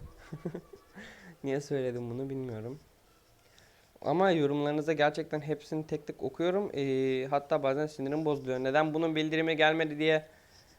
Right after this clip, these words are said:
sinirleniyorum. Ama yani niye gelmiyor bazıları bilmiyorum. Çok atılınca falan gelmiyor galiba da beni burada bırakmayaydın keşke tek başıma ya. Ama hayır ya. Bu el bence biraz şanssızdık.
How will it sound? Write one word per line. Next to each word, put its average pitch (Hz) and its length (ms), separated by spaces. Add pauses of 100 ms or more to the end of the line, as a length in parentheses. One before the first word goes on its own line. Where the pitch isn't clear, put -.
(640)
sinirleniyorum. 147 880 (680)
Ama 156 360 (260)
yani 139 360 (240)
niye 151 200
gelmiyor 123 480
bazıları 127 480
bilmiyorum. 143 320
Çok 151 180 (540)
atılınca 147 540
falan 139 380
gelmiyor 139 360
galiba 151 420
da 147 100
beni 165 220
burada 165 220
bırakmayaydın 147 580
keşke 127 340
tek - 200
başıma 120 280
ya. 123 220 (2000)
Ama 127 180
hayır 139 200
ya. 107 440 (240)
Bu 180 260
el 180 180
bence 165 300
biraz 165 300
şanssızdık. 156 800